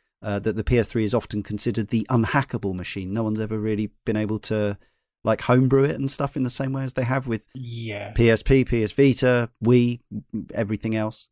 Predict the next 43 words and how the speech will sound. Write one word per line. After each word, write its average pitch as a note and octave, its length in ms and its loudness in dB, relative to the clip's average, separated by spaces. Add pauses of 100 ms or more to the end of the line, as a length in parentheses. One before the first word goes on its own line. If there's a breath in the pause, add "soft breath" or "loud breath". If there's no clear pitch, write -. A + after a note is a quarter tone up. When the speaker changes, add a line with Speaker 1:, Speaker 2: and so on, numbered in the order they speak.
(380)
Speaker 2:
That C#3+ 140 4
was A#2+ 160 0
one B2+ 120 2
of B2 60 0
the A#2+ 120 2
advantages A2+ 500 -2
of A2 80 -6
the A2+ 100 -4
architecture, A2+ 680 -4
right? A2+ 240 0
Is A#2+ 280 -6
that A#2+ 240 -2 (240)
it, B2+ 140 -6
you B2+ 140 -2
Speaker 1:
Yeah. B2 60 0
Speaker 2:
know, B2 40 -2
it A#2+ 220 -6
was B2 200 0
set - 300 0
up - 140 -6
to - 100 -10
be A#2+ 140 -4
a A2+ 80 -2
lot A#2+ 160 0
of A#2+ 80 -8
different A#2 280 -8
things. B2+ 280 2
You A#2 80 -6
know, A2+ 120 -4
it, A2 240 -10
it A#2 220 -8
had A#2 180 -2
Linux B2+ 540 2
at G#2+ 120 -8
launch A#2 380 -2
that B2+ 100 -6
you A#2 140 -6
could A2+ 140 -8
install A#2 500 -2
as A2+ 80 -10
a A#2+ 120 -4
Speaker 1:
Oh, G3+ 100 4
yeah. C4 380 -4